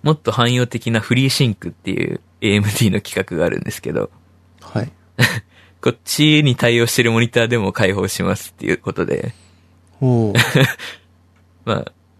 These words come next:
Speaker 1: なんていうんですかね。フリーシンク対応のモニターと、で、そのGシンクが使えるみたいな、そういう状態になる。
Speaker 2: へー。
Speaker 1: 代わりにもっとすごい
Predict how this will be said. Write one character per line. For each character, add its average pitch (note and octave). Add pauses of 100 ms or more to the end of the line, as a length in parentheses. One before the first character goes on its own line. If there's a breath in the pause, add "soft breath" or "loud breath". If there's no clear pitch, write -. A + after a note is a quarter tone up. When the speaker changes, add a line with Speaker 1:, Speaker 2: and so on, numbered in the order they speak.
(140)
Speaker 1:
な G#2+
ん G2+
て -
い -
う -
ん -
で -
す -
か -
ね。 - (200)
フ B2
リ C#3
ー -
シ D#3+
ン C#3+
ク -
対 G#2
応 G2
の G2
モ G2
ニ G2
タ G2+
ー -
と、 B2 (1000)
で、 C3
そ -
の G2
G G#2+
シ -
ン F#2+
ク -
が -
使 -
え -
る G1+
み -
た -
い -
な、 - (260)
そ F#2+
う F#2
い F#2+
う -
状 F2
態 -
に -
な -
る。 - (1120)
Speaker 2:
へ G#2+
ー。 - (320)
Speaker 1:
代 A#2+
わ B2+
り C3
に C3 (400)
も B2+
っ -
と F2+
す -
ご A#2
い -